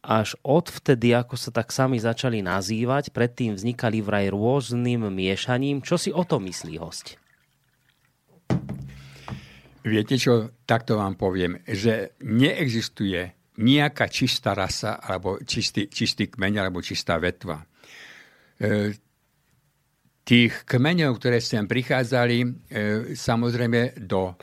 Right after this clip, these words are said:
Speaker 2: takto by som povedal, do prelomu druhého, prvého tisícročia pred našim letopočtom, e, z,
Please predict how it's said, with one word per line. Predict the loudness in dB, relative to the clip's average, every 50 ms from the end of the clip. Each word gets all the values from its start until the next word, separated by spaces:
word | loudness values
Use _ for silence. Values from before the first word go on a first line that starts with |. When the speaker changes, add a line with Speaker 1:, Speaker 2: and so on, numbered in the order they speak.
| -18 _
Speaker 2:
takto | -4 -4 -4 -2 -4
by | -6
som | -4 -4 -6 -4
povedal, | -2 -2 -2 -2 -2 -2
do | -4 -4 -4
prelomu | -2 0 0 2 2 2 0 0 -2 -4 -6
druhého, | -10 -10 -6 -4 -2 0 0 0 -2 -2
prvého | -2 -2 -2 -2 -2
tisícročia | -4 -4 -4 -6 -4 -4 -2 -4 -2 -2 -2 -4 -4
pred | -4 -4 -4
našim | -4 -4 -6 -8 -10
letopočtom, | -6 -6 -6 -4 -4 -6 -6 -4 -4 -4 -4 -4
e, | -6 -8 -14 -18 -18 -18 -20 -20 -20 -20 -18 -10 -4 -2 -2 -2
z, | -2 -2 -2 -2 -2 -2